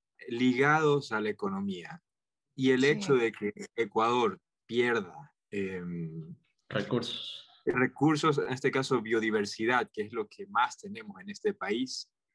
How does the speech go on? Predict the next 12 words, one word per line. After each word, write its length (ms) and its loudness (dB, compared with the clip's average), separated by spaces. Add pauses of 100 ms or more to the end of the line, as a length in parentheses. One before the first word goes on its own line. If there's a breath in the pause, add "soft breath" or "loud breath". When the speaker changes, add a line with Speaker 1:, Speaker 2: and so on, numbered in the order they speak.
Speaker 1:
es 300 0
igual, 680 0
en 160 -4
un 60 -2
lugar 200 4
como 160 -2
Galápagos, 540 0
es 200 -8
igual 500 0
a 140 -2
perder 420 0
plata. 380 -8